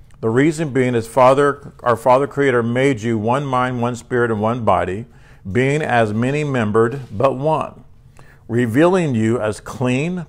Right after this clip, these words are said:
pure, holy, sacred, and consecrated, not with the mistaken identity of the first fruit man, but with no origin but Father God.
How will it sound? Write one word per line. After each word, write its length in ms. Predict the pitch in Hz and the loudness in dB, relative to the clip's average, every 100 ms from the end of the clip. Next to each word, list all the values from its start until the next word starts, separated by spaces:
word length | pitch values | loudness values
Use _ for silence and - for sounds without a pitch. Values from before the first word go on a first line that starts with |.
| - | -14
pure, 500 | - 135 135 143 147 | -2 2 2 0 -4
holy, 400 | - 135 131 135 | 2 2 2 -2
sacred, 580 | 131 - 131 123 131 127 - - - - | -8 0 0 0 -4 -6 -12 -20 -20 -10
and 120 | 107 | -8
consecrated, 960 | - 147 143 - 113 - 98 92 110 104 - - - | -4 -2 -2 -4 -8 -4 -4 -2 -6 -10 -18 -20 -16
not 340 | - 113 156 151 | -6 2 2 2
with 160 | 127 | 0
the 80 | 123 | 0
mistaken 600 | 117 113 - - 139 147 | -2 -4 -4 2 2 2
identity 500 | 131 123 139 131 113 | -2 0 0 0 -2
of 60 | 110 | -2
the 80 | 104 | -4
first 340 | - 123 123 | 0 0 0
fruit 260 | - 131 120 | -2 -4 -2
man, 440 | 101 104 101 107 - - - - | -4 -4 -4 -6 -12 -20 -20 -6
but 260 | 107 110 | -2 0
with 180 | 101 104 | 0 -2
no 280 | 101 120 139 | 0 4 4
origin 600 | 160 139 131 127 117 113 | 4 2 2 2 -2 -2
but 160 | 107 - | -2 -2
Father 400 | - 107 104 107 | 2 2 2 0
God. 500 | 98 98 85 80 | 0 0 -2 -8